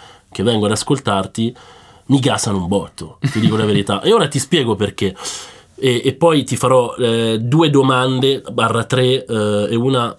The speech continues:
molto interessante di un'ascoltatrice, che salutiamo. E quello che penso io, caro Simone, che nel,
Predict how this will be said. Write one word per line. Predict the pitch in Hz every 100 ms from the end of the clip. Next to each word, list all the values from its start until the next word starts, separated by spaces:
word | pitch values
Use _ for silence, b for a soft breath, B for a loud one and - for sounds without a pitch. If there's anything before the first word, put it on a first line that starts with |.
| -
molto | 98 110 107 110
interessante | 101 104 101 - 110 98
di | 101
un'ascoltatrice, | 98 - 101 98 98 90 - 113 - B B B B B _
che | 107
salutiamo. | 101 90 82 85 85 127 151 b b b _
E | 131 131 131 131 127 127 123
quello | 202 185
che | 135
penso | 120 110 113
io, | 101 90
caro | 95 92
Simone, | - 95 85 87 110 - -
che | 113
nel, | 113